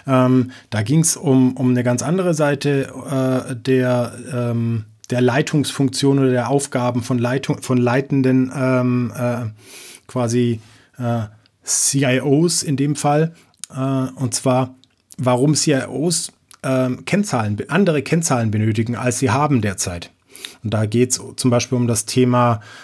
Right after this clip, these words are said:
ähm, K P Is, also Key Performance Indikatoren, die ja in vielen anderen Geschäftsbereichen regelmäßig genutzt werden und wirklich auch, ähm, ganz, ganz wichtige Elemente sind,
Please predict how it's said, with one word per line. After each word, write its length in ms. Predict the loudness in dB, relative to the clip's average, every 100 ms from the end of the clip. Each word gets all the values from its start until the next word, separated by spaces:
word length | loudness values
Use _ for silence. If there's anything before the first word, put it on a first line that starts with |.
| -10
ähm, 640 | -2 2 2 2 2 0 -4 -12 -12 -10 -8 -8
K 180 | -6 -4
P 100 | -2
Is, 220 | 0 0
also 160 | 0 -2
Key 160 | -2
Performance 480 | -4 0 2 2 2
Indikatoren, 760 | 0 0 0 2 4 4 2 -2 -20 -20 _ _ -20 -20 -10 0
die 60 |
ja 120 | 0 2
in 160 | -2
vielen 280 | 0 2 2
anderen 420 | 0 0 2 2
Geschäftsbereichen 920 | 2 0 -4 -2 0 2 0 2 -2 -2 -16 -4
regelmäßig 640 | 0 4 4 4 2 0 0
genutzt 400 | 2 0 -2 -2
werden 280 | 0 2
und 200 | 2 2
wirklich 300 | 0 -2 -2
auch, 300 | -2 -4 -6 -4
ähm, 480 | 0 2 2 -2 -2
ganz, 260 | -2 -2
ganz 240 | 0 -2 0
wichtige 480 | -2 0 -2 0 0
Elemente 480 | 0 0 0 0
sind, 380 | -2 0 -2 -4